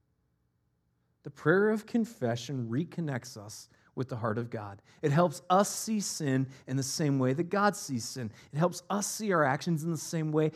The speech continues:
that God sees our actions. And it restores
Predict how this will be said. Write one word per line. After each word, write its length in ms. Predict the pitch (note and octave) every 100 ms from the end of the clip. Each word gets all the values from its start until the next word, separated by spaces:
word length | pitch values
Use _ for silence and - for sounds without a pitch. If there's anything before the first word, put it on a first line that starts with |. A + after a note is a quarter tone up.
| - -
that 180 | F3+
God 280 | D3 F#3 G#3
sees 360 | - - D3+ B2+
our 180 | G#2+ G2+
actions. 800 | G2+ - - G2+ G2 - - _ _ _ _ _ _ _ _ _ _ _ _ _ _ _ _ -
And 120 | E3+
it 100 | F#3
restores 800 | E3+ - - - F#3+ G3+ F#3+